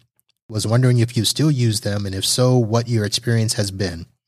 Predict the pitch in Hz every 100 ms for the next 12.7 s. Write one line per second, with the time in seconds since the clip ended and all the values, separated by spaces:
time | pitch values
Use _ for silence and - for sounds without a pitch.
0 | _ _ _ _ _ 120 104 104 98 92
1 | 131 196 - 151 139 - 120 120 117 101
2 | 117 120 117 110 110 110 107 - - 104
3 | 98 95 95 - 107 113 110 104 95 107
4 | 104 101 104 - _ _ _ _ _ -
5 | 113 107 104 123 120 117 110 - 101 -
6 | 82 80 - _ _ _ - - - _
7 | - 120 117 120 127 131 127 - 131 127
8 | 117 - 123 92 110 156 - _ _ _
9 | - 113 107 107 - 120 110 113 113 107
10 | 104 104 123 120 107 117 123 - 127 117
11 | 110 104 104 113 117 110 117 - _ _
12 | 123 101 95 127 143 110 107